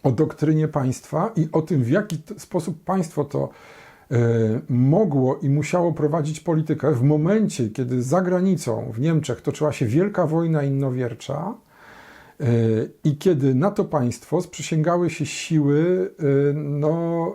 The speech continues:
mające w zasadzie same złe zamiary, e, i potrafiące stworzyć, e, niesłychanie wyrafinowaną grę pozorów.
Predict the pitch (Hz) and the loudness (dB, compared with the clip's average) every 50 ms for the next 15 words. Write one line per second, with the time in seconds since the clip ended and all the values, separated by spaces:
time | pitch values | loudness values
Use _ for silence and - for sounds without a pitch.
0 | - - - 160 143 147 160 170 165 160 - 156 156 165 156 - 170 151 165 156 | -10 -10 -8 -2 -2 0 0 0 -2 -2 -2 0 0 0 0 0 0 0 0 -2
1 | - - - 170 190 202 190 165 131 123 127 151 170 151 156 160 151 151 151 139 | 0 0 0 0 2 2 2 2 2 2 2 2 2 2 2 2 2 2 0 0
2 | 127 131 143 175 226 294 - _ _ - - - - - - - - - - _ | 0 0 -2 -2 -4 -6 -8 _ _ -20 -20 -20 -20 -20 -20 -20 -20 -20 -20 _
3 | _ - 117 117 117 120 - - - - 156 156 - 185 156 - 165 175 - - | _ -2 0 2 2 2 0 -2 0 0 0 0 0 -4 -2 -2 -4 -4 -2 -2
4 | 185 180 165 - 175 - - - - - 180 180 170 160 170 165 160 - - - | -4 -4 -2 -2 -4 -4 -6 -12 -4 -2 0 0 2 0 -2 -4 -4 -10 -12 -12
5 | - 262 190 175 143 131 131 151 180 - 147 131 147 180 196 190 - - 185 160 | -14 -14 -8 -4 -2 -2 0 -2 -2 -2 0 2 4 2 2 0 0 -2 -2 0
6 | - 180 170 180 180 156 160 165 160 139 - 160 143 123 123 139 143 139 135 139 | 0 -2 0 0 2 2 2 2 0 0 -2 -4 -4 -2 0 0 0 0 0 0
7 | 120 131 135 131 - 143 131 113 123 123 117 123 120 - - _ | 0 -2 -2 -4 -2 -4 -4 -2 -2 -4 -4 -6 -10 -16 -20 _